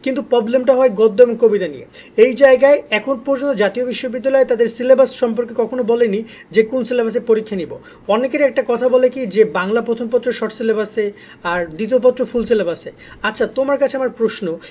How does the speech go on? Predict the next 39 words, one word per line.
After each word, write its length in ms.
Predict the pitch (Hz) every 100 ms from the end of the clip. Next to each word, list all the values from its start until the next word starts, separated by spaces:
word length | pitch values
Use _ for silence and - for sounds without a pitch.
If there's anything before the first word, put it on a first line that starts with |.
| - 220
এরকম 320 | 233 262 269
কি 100 | 269
কোনো 240 | 269 262
বিশ্ববিদ্যালয়ে 520 | 214 196 247 240 262 196
ভর্তি 200 | 196 226
পরীক্ষা 320 | 247 233 240
নিছে 320 | 226 233 - - _ _ _ -
যে 120 | 214
প্রথম 320 | 208 240 254
পত্র 240 | 240 240 254
শর্ট 280 | - 220 214
সিলেবাসে, 400 | 226 214 202 190
দ্বিতীয় 280 | 208 226
পত্র 200 | 220 220
ফুল 160 | 226 220
সিলেবাসে, 540 | 202 208 190 190 196 185 - - 220
ইংরেজি 300 | 226 240 247
প্রথম 260 | 247 233
পত্র 220 | 233 233 226
শর্ট 200 | 226 -
সিলেবাসে, 360 | 220 202 208
দ্বিতীয় 260 | 190 202 220
পত্র 200 | 220 220
ফুল 140 | 226
সিলেবাসে, 560 | 196 202 190 190 190 165 - - -
আবার, 240 | 180 214
আহ, 380 | 208 - - 180
গ্রুপ 240 | 160 247 220
সাবজেক্টে 400 | 262 202 233 240
শর্ট 200 | 226 226
সিলেবাস, 360 | 226 208 202
মানে 200 | 269 311 - -
সিলেবাস 440 | - 254 277 294 -
নিয়ে 120 | 294
কি 80 | 269
এরকম 220 | 262 269
তামসা 260 | 254 254 269
কেউ 120 | 277
করে? 320 | 233 277 226